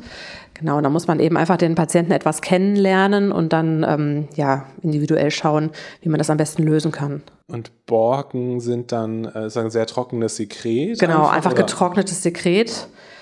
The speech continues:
Speaker 1: Ähm, was sich jetzt erstmal so anhört, als würde das total lange dauern, bis es sich bildet. Aber wenn man sich eben dann nochmal ins Bewusstsein ruft, ähm, ja, dass eben diese Reinigungsfunktion der Nase wegfallen,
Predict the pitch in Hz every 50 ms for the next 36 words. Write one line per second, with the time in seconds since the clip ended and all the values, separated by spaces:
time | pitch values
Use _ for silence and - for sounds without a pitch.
0 | - - - - - _ - 190 180 175 175 175 175 175 175 175 175 170 - -
1 | - - - _ - - _ _ _ - 170 170 180 175 196 185 - 175 180 180
2 | 185 165 175 - - 170 180 180 180 180 175 165 170 175 190 185 165 - 156 -
3 | - - _ - - 185 185 - - 196 196 208 208 214 202 190 170 175 175 185
4 | 202 202 196 196 190 185 175 185 170 - - - 185 185 190 214 247 269 - 190
5 | 180 175 170 170 170 175 170 170 170 175 165 175 - 170 170 165 156 160 156 160
6 | 170 170 165 165 - - 165 175 175 170 175 - - 175 165 165 165 175 170 -
7 | - - - - - _ - 180 180 180 175 - - - 170 170 156 156 151 151
8 | 156 160 175 175 - - 170 175 165 156 156 156 160 160 156 160 160 156 156 151
9 | 147 147 160 170 170 175 170 170 - - 165 156 - - 180 170 160 156 151 151
10 | 156 160 180 208 202 185 156 147 151 - 143 139 - - - 165 151 160 160 185
11 | 208 220